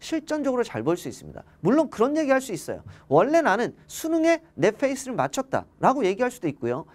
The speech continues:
"아, 나는 구월을 노리고 있기 때문에 유월까지는 그냥 넘어가겠다."라고 얘기를 하지만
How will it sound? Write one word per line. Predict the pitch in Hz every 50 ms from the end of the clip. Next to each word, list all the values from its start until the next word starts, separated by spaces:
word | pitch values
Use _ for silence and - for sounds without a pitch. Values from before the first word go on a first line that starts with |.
| - - -
"아, | - 139 143 143
나는 | 151 185 254 185
구월을 | - - - 170 185 233 302 330 349 311
노리고 | 285 254 240 214 196
있기 | 156 - 165
때문에 | - - 135 156 175 131 - _ _ _
유월까지는 | - 143 165 214 277 320 - - 254 208 196 156 123 - - _ _ _
그냥 | - - 214 262 269 226
넘어가겠다."라고 | 143 131 175 240 285 277 262 196 131 127 - - 107 92 - _ - - 131 165 226 302 311
얘기를 | 277 214 190 170
하지만 | 143 117 127 151 170 151 107